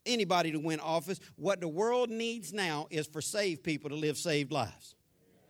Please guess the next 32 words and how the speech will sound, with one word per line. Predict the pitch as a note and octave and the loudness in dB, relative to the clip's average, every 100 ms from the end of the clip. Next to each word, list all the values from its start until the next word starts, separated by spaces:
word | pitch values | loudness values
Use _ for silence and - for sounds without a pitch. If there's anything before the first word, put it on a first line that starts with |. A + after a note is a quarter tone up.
| - _ _ _ - | -20 _ _ _ -2
If | E3+ E3 | -2 0
Christians | - C4+ - - G#3 - | -2 0 -2 -2 -4 -4
would | G3 - | -6 -4
continue | F3+ E3+ - A#3+ C4+ | -4 4 4 4 -2
in | D#4 | -4
the | C#4 | -2
word | F#3 A#2+ C3 - - _ _ - | -2 -2 -4 -10 -20 _ _ -4
and | E3 E3 | -2 2
live | F#3+ C4+ | 4 2
like | B3+ A#3 - | 4 0 0
we | A#3 | -4
really | G3+ G#3 B3+ B3+ | 2 2 2 0
say | - B3+ | 0 0
we | B3 B3 | 0 -2
believe, | A#3+ A#3 C4+ C#4 D3+ B2+ B2+ - _ - | 0 0 2 2 2 -2 -10 -16 _ -2
the | D#3 | 0
world | F3 A#3 A3 F3 | 6 6 6 4
would | E3+ | -2
fix, | - G#3 F#3 - | -2 -2 -2 -6
the | D#3 F3 | -4 0
world | E3+ C4 G#3 | 4 4 4
would | E3 | 0
fix | G#3+ G3+ | 0 -2
itself | E3 - A3 C#3 | -2 -2 0 0
'cause | - C#3 | -2 0
they | G3+ | 2
would | G#3 | 2
wanna | F3+ D#3+ | 0 -2
come | F#3 D#3 | -2 -2
hear | F3 | -2
the | D3+ | 0
answer. | D#3 C#3+ - | -2 -2 -8